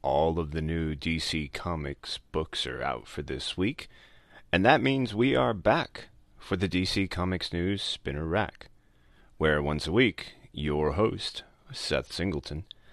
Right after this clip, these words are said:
that's me, pulls five books from the Spinner Rack, existing there in the interdimensional space-time.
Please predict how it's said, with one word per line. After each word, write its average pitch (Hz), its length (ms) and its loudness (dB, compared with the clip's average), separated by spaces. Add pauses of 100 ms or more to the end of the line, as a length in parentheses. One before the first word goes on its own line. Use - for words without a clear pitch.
(260)
that's 85 320 2
me, 110 320 2 (560)
pulls 120 240 6
five 151 340 6
books 123 440 4
from 117 260 4
the 101 300 4
Spinner 135 420 4
Rack, - 460 -8 (160)
existing 95 580 0
there 92 240 4
in 87 80 0
the 73 220 -4
interdimensional 78 720 -2
space-time. 71 680 -4